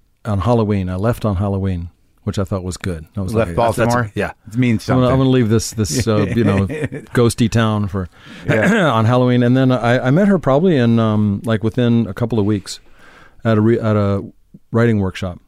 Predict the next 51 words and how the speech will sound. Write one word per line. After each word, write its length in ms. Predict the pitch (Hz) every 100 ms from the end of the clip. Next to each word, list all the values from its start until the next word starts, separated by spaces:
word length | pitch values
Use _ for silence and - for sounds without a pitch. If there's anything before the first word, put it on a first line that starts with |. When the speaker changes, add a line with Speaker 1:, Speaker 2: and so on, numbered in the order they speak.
| _
Speaker 1:
the 80 | 107
Venice 260 | 101 117 113
Poetry 380 | 117 113 110 120
Workshop, 480 | 139 147 113 95
which 160 | 95 -
still 360 | - - 113 117
goes 260 | 123 127
on 240 | 143 139 110
at 60 | 101
the 40 |
Venice 300 | 92 110 110
Jail, 360 | - 127 120 104
the 80 | 98
old 220 | 101 98
Venice 240 | 110 107
Jail. 360 | - 113 110 98 _
Speaker 2:
So 100 | -
you, 140 | 139 147
right 200 | 139 151
when 100 | 147
you 60 | 143
got 220 | 139 143
here, 140 | 135 110
did, 160 | 113
had 120 | 117 117
you 100 | 113
signed 320 | - 127 123
up 100 | 123
before 260 | 123 123 120
you 100 | 110
left 160 | 110
Baltimore? 480 | 113 110 135 139 143 _ - -
Speaker 1:
No. 240 | 143 139 _ -
Speaker 2:
Oh, 100 | 117
no? 120 | 120
Speaker 1:
I 60 | 123
just 160 | 127
looked 180 | 127 -
around. 200 | 139 139
I 40 | 127
thought, 180 | 123 131
"Okay, 220 | 131 147
well, 160 | 135
I'm 100 | 131 131
gonna, 180 | 123 117
you 100 | 123
know, 120 | 117
I 40 |
gotta, 300 | 113 117 110 95
you 120 | 117
know, 340 | 110 101 101